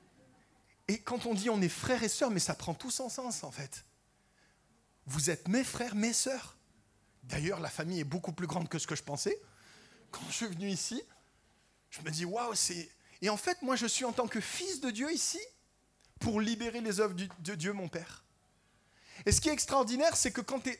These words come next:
t'as cette position de fils, c'est que tout simplement, je vais dans un autre endroit, dans une autre maison où Dieu, mon Père, agit.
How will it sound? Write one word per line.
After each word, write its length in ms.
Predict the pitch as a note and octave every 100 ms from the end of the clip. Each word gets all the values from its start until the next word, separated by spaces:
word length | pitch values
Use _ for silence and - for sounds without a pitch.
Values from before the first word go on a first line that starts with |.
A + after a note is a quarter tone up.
| -
t'as 100 | G#3+
cette 260 | - B3
position 460 | - D4+ C#4 - B3
de 100 | G#3+
fils, 600 | F#3 D4 F#4+ - - - - _ _ - - B3+
c'est 200 | - -
que 80 | C4
tout 100 | D#4
simplement, 520 | - C4+ B3 B3+ D#4+
je 120 | F#4
vais 260 | G#3 A#3+ - - -
dans 300 | D#3+ A#3 G#3
un 200 | A3 A3
autre 320 | D#4 F4 -
endroit, 320 | B3 F#3+ C4+
dans 160 | D4+ B3
une 240 | F#3 G#3 C4+
autre 220 | F4+ -
maison 340 | C4 A#3 C#4+
où 60 | C#4+
Dieu, 160 | G3 C4+
mon 160 | C4+
Père, 220 | A3 D#4+
agit. 200 | C#4 B3